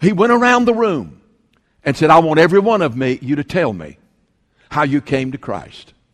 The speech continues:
and how you were born again by the Spirit of God and how you're willing to lay your life down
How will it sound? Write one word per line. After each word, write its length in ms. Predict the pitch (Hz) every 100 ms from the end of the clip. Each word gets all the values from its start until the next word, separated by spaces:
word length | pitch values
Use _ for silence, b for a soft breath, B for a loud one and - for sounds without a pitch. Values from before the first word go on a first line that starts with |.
| _ _ _ b b
and 160 | 127 131
how 180 | 185 160
you 220 | 156 156
were 280 | 123 110 - _
born 320 | 110 156 170
again 380 | 160 147 131 113
by 140 | 110
the 100 | 110
Spirit 360 | 110 - 127 123
of 120 | 110
God 420 | 113 107 87 76 _ b b b
and 120 | 123
how 140 | 127 170
you're 220 | 170 165
willing 320 | 151 175 175
to 80 | 151
lay 180 | 147 160
your 280 | 151 156 156
life 340 | 139 117 -
down 360 | 104 95 82